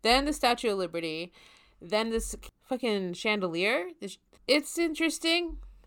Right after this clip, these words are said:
Uh, she was, like, putting the crystals in her mouth and, like, cupping its little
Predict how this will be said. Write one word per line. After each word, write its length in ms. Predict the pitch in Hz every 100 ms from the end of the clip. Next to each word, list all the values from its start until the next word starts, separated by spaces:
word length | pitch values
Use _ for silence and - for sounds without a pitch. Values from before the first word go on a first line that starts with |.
| -
Uh, 520 | 240 247 233 220 202 208
she 240 | - -
was, 200 | 269 262 240
like, 200 | 240 -
putting 280 | 269 247 226
the 60 |
crystals 440 | 190 233 220 233 214
in 80 |
her 100 | 202
mouth 460 | 185 170 190 208 208
and, 80 | 185
like, 160 | 151
cupping 400 | - 185 180 190
its 180 | 185 180
little 320 | 185 180 170